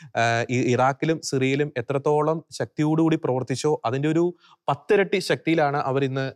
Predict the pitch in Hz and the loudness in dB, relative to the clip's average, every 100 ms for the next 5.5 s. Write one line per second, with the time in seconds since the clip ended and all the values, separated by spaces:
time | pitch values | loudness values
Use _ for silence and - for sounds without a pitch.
0 | - 123 - 120 117 131 139 131 113 120 | -8 -8 -4 -4 -2 0 -2 -2 -4 -4
1 | - 165 160 123 117 147 - 180 180 - | -2 -4 -2 -2 -2 -4 0 0 2 2
2 | 190 156 110 98 92 - _ - _ - | 2 4 2 0 -4 -6 _ -20 _ 0
3 | 143 151 143 151 151 - 156 160 147 139 | 0 2 2 2 0 0 0 2 0 0
4 | 139 135 131 127 131 127 135 - 127 131 | 0 -2 -2 -2 0 0 -2 -4 -2 -2
5 | 139 139 131 131 | 0 2 2 0